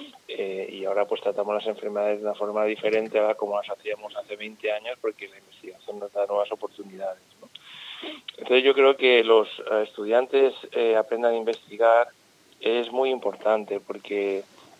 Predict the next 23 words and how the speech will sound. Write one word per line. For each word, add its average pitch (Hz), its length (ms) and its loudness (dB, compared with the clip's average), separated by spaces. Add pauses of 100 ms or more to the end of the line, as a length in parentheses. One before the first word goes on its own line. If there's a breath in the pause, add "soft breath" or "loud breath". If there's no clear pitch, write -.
(120)
eh, 107 280 0
primero 127 360 2
que 131 140 0
es 117 100 -4
una 120 120 2
actividad 120 380 0
muy 120 140 -2
creativa, 110 600 -2
les 101 200 -4
va 110 80 4
a 113 40 6
dar 117 140 4
satisfacciones, 113 800 -8 (760 loud breath)
y 123 120 -4
segundo 117 480 0
porque 113 280 -4
va 104 220 2 (120)
a 110 220 0
ayudar 104 560 2
a, 101 400 -2
a 104 60 -2
encontrar 104 560 -4
nuevas 104 400 -6